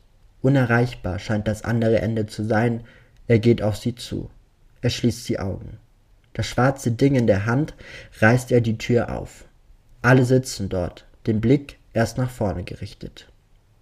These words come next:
Der Lehrer ist nicht da. Einer beginnt sich umzudrehen. „Jetzt werden alle verrückt“, lacht er ironisch. „Scheinbar reicht es nicht, was passiert ist.“ Viele Jungs lachen.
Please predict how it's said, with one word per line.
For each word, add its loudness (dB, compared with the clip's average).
Der 2
Lehrer 2
ist -6
nicht -6
da. -8
Einer 2
beginnt -2
sich -6
umzudrehen. -4
„Jetzt 6
werden 10
alle 10
verrückt“, 4
lacht -2
er 4
ironisch. -2
„Scheinbar 4
reicht 4
es -2
nicht, 0
was 0
passiert 2
ist.“ -6
Viele 4
Jungs 2
lachen. -6